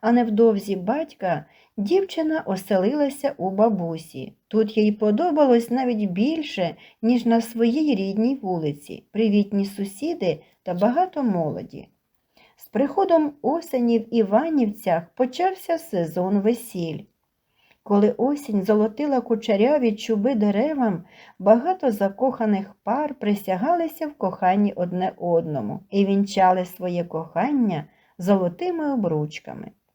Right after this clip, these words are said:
Невдовзі весілля мало бути й у друзів Юлі. Дівчина готувалась до нього, бо наречену знала з глибокого дитинства. Збираючись на гостину, мріяла, як колись і сама зустріне свого єдиного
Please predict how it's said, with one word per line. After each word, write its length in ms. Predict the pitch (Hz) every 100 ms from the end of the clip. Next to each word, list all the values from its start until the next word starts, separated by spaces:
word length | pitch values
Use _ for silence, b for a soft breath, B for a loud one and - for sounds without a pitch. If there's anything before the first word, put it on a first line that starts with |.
| _ b b b b
Невдовзі 640 | 202 240 240 359 370 247
весілля 680 | 233 226 220 - 311 320 240
мало 360 | 214 262 330 262
бути 360 | 196 262 294 262
й 100 | -
у 80 | 190
друзів 500 | 175 185 214 254 277
Юлі. 600 | 214 185 170 165 160 208 b b b b
Дівчина 560 | 180 294 - 339 339
готувалась 720 | 294 330 - 269 220 220 220 214
до 100 | 220
нього, 520 | 214 214 208 208 202 -
бо 140 | 190
наречену 800 | 220 208 202 202 - 233 330 262
знала 500 | 208 196 220 302 233
з 80 | 208
глибокого 800 | 202 202 196 381 453 - 202 175
дитинства. 880 | 170 170 175 160 156 - - 95 - _ _ _ _ -
Збираючись 800 | 196 202 202 202 196 196 202 202
на 120 | 185
гостину, 720 | 185 175 - 240 311 247 165 B B B B
мріяла, 440 | 226 330 320 311 294
як 300 | 247 240 -
колись 460 | 214 220 294 294 -
і 120 | 240
сама 540 | - 208 208 208 302
зустріне 640 | 262 220 214 208 262 254 208
свого 400 | - 214 233 202
єдиного 800 | 185 170 190 302 294 226 202